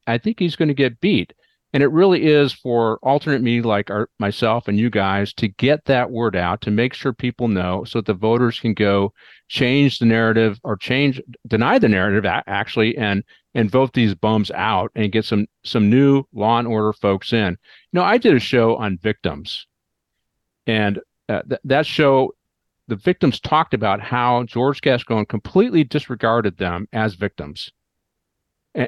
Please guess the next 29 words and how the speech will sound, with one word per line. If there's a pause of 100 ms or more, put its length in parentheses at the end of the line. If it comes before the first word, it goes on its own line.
and
that
is
happening
wherever
these
Soros-funded
D
As (1500)
are
active.
And
that
includes
Cook
County
with,
with
Kim
Foxx
up
in,
up
in
Chicago. (380)
That's
in
your
state,